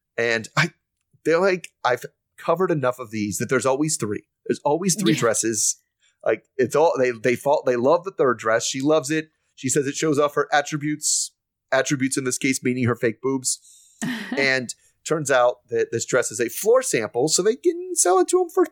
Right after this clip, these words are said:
Speaker 1: two thousand dollars. So win-winner. So then afterward, Gino was singing the praises of the Michigan summer weather,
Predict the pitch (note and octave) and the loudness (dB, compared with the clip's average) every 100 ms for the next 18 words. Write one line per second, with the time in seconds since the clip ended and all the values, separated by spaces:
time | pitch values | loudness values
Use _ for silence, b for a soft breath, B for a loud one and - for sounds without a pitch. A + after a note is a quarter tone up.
0 | - - B3 C#4 G#3 G3+ D#3+ G#2 - - | -2 -4 -2 2 0 0 -2 -2 -4 -6
1 | - B2+ B2+ B2 - F#3+ F3 A#2 - - | 0 0 0 -2 0 2 2 0 -2 -16
2 | _ _ - A#3+ G#3+ A3 F3 C#3+ D3 D3 | _ _ 0 2 2 0 0 0 0 -2
3 | E3 F#3 F#3 E3+ D#3 D3+ - B2+ A#2+ A2+ | 0 2 0 0 -2 -2 0 0 0 -4
4 | G2 G#2+ C3 - B2+ A2 - D#3+ D3 A#2+ | -2 -2 -2 -4 -6 -2 0 2 2 2
5 | G#2 | 2